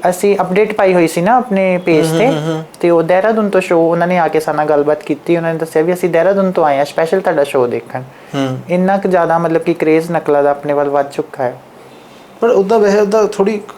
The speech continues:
Speaker 2: ਹੈਰਾਨੀ ਜਿਹੀ ਵਾਲੀ ਗੱਲ ਆ, ਹਨਾ? ਬਈ ਹੁਣ ਮੰਨ ਲਓ ਕੋ-, ਪਤਾ ਵੀ ਆ ਕਿ ਹਾਂ ਯਾਰ ਇਹ ਉਹ ਟਰਾਂਸ ਨੇ, ਹਨਾ?
Speaker 1: ਹਾਂਜੀ, ਹਾਂਜੀ।
Speaker 2: Honestly ਮੈਂ ਗੱਲ ਕਹਾਂ, ਪਤਾ ਵੀ ਆ,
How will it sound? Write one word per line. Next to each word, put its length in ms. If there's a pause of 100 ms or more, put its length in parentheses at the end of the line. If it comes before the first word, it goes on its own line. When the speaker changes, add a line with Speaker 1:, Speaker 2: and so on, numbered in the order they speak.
(160)
Speaker 2:
ਹੈਰਾਨੀ 320
ਜਿਹੀ 140
ਵਾਲੀ 220
ਗੱਲ 240
ਆ, 140
ਹਨਾ? 220 (500)
ਬਈ 240 (540)
ਹੁਣ 80
ਮੰਨ 160
ਲਓ 180
ਕੋ-, 200 (200)
ਪਤਾ 280
ਵੀ 180
ਆ 100
ਕਿ 180
ਹਾਂ 160
ਯਾਰ 220
ਇਹ 320
ਉਹ 380 (120)
ਟਰਾਂਸ 400
ਨੇ, 200
ਹਨਾ? 200
Speaker 1:
ਹਾਂਜੀ, 300
ਹਾਂਜੀ। 180
Speaker 2:
Honestly 260
ਮੈਂ 100
ਗੱਲ 180
ਕਹਾਂ, 240
ਪਤਾ 300
ਵੀ 180
ਆ, 80